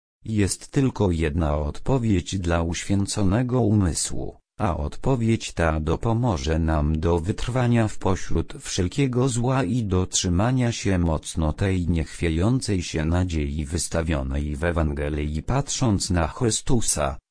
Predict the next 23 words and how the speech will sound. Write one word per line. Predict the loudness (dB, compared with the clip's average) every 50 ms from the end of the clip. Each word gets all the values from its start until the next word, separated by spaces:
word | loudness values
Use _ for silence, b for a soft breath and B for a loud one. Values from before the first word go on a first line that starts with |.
| _ -14
który | -8 -4 -2 0 2 2 0
żyje, | 0 0 -2 0 0 -2 -4 -6 -8 -14 _ -10
a | -6 -2 -2 0
nie | 2 2 2 2
ufając | 2 0 -2 -2 -2 0 0 0 0 0 0 0 -2
samym | -2 -2 0 0 0 2 2 2 2 2 0
sobie, | -2 -2 -2 -2 -2 -4 -6 -8 -10 -10 -10 -12 -14 _ _ _ -18
którzy | -6 -2 0 0 2 2 2 2 2
jesteśmy | 2 0 -2 -2 -2 -2 -2 -2 0 0 2 4 4 4
umarli. | 4 4 4 4 2 0 -2 -2 -2 -2 -4 -6 -8 -12 _ _ _ _ _ _ _ -6
Życie | -4 0 0 0 0 0 0 0 2 2
nasze | 2 2 2 0 0 0 0 0 0
uchodzi, | 0 0 0 0 0 0 0 0 0 0 0 0 0 0 -2 -8 _ _ -4
nasza | 0 0 0 0 0 0 0 0
walka | 2 2 2 2 0 0 -2 -2 -2 -2
wnet | -2 0 0 0 0 -2 -4
się | -6 -4 -2 -2 -2
skończy, | -2 -2 -2 0 0 2 0 0 -2 -4 -4 -4 -6 -8 -12 -18 _ _
więc | -8 -4 0 2 2 4 2 2 -2 -6
wzmacniajcie | -6 -6 -4 -2 0 0 0 0 0 -2 -4 -2 -2 0 0 0 -2 -2 -2 -2 -4 -4
się. | -4 -6 -8 -8 -8 -10 -12 -14 _ _ _ _ _ _ _ _
Stójcie | -6 -6 -2 -2 -2 -2 -2 -4 -4 -2 0 2 2 4
nieporuszeni, | 4 4 2 2 2 2 2 2 2 -2 -2 -2 0 0 2 2 0 0 -2 -4